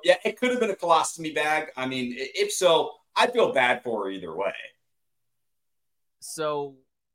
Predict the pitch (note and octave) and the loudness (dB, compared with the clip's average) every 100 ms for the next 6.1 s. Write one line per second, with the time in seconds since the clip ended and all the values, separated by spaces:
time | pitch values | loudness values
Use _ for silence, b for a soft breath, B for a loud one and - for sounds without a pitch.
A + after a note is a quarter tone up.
0 | _ _ - D#3 D#3+ D#3 A3 A3 A3+ F#3 | _ _ -10 -10 -8 -10 -10 -8 -8 -8
1 | E3 D3+ E3+ F3 E3+ E3+ E3+ D3 - D#3+ | -12 -10 -10 -4 -2 -2 -8 -12 -10 -8
2 | F3 E3+ E3 E3+ E3+ D#3 D3+ C#3 D3+ D#3+ | -6 -8 -6 -4 -4 -6 -8 -4 -2 -4
3 | D#3 C3 C#3 D3 D3 D3 D3+ D3+ C#3 A#2 | -4 -4 -4 -8 -6 -6 -6 -10 -14 -12
4 | B2+ C3+ C#3 C#3 C3 C3+ C#3 C#3+ C#3 D3 | -8 -8 -8 -10 -12 -16 -10 -10 -8 -10
5 | C#3+ C#3 C#3+ C#3 - C#3+ C#3 D3 D#3+ D#3 | -10 -8 -8 -8 -6 -6 -4 -4 -6 -8